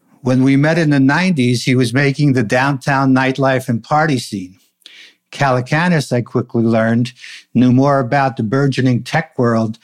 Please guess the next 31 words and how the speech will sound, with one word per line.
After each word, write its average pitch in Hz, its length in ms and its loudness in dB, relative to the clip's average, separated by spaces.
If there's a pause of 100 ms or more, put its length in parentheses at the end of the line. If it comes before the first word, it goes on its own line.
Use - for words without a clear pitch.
(320)
than 127 180 2
anyone 135 420 2
else 131 280 0
I'd 113 140 0
ever 123 280 0
met. 143 300 0 (460)
So - 260 -2
I 131 120 2
asked 139 300 -2
him 151 120 0
to 139 100 -4
write 135 200 2
a 131 40 -2
column 131 420 -2
for 120 140 -6
Paper. 160 560 -4 (920)
Ever 139 280 2
the 127 120 0
quick 131 340 -2
learner, 127 540 2 (180)
he 131 140 0
was 123 180 2
soon 131 300 0
launching 135 400 0
his 139 180 2
own 196 200 2
publication, 110 800 -4 (440)
the 127 80 -6
Silicon 143 560 0
Alley 135 360 0
Reporter. 139 640 -2